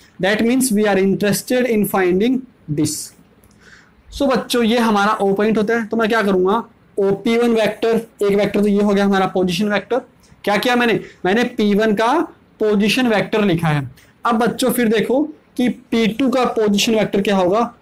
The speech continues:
ये हमारा क्या है, पी टू का position vector है।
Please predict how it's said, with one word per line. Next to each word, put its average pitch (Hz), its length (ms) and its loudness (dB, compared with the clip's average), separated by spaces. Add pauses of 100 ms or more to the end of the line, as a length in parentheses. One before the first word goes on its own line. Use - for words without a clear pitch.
(160)
ये 214 200 2
हमारा 180 380 2
क्या 202 180 0
है, 269 100 0 (380)
पी 214 180 2
टू 240 200 -2
का 220 240 0 (460)
position 202 680 0 (200)
vector 170 380 -2
है। 165 160 0